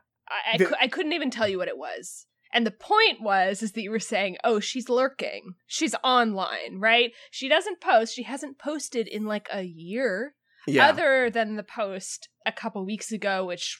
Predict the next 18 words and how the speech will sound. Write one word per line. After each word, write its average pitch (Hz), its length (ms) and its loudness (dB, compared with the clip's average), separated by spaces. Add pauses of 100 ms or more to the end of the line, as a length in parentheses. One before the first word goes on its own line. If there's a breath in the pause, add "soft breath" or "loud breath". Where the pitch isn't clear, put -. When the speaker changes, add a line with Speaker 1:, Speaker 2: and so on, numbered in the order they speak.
Speaker 1:
like, 185 280 -6
I 185 80 6
don't 190 220 2
think 180 160 -6
she - 200 -6
wrote 185 440 4
and 175 160 0
was 180 160 0
just, - 180 -4
like, 170 100 2
a 170 40 4
Speaker 2:
Hundred 151 160 2
percent. 135 320 2
Speaker 1:
promo 151 400 0 (160 loud breath)
Speaker 2:
Yeah. 127 240 2
Speaker 1:
for 220 100 6
her 190 160 0
charity 139 800 -2